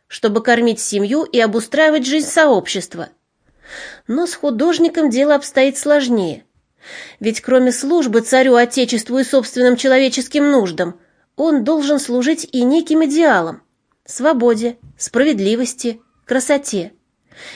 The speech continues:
Или идее Бога, который может вместить в себя все эти понятия. Конечно, свой выбор между добром и злом делает каждый человек, но в судьбе художника борьба этих сил нередко обнаруживается с удивительной наглядностью.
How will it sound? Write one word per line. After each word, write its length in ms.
Или 280
идее 240
Бога, 540
который 340
может 300
вместить 540
в 60
себя 280
все 240
эти 140
понятия. 640
Конечно, 460
свой 260
выбор 300
между 320
добром 400
и 20
злом 300
делает 340
каждый 400
человек, 580
но 180
в 60
судьбе 360
художника 800
борьба 440
этих 340
сил 300
нередко 480
обнаруживается 760
с 80
удивительной 600
наглядностью. 840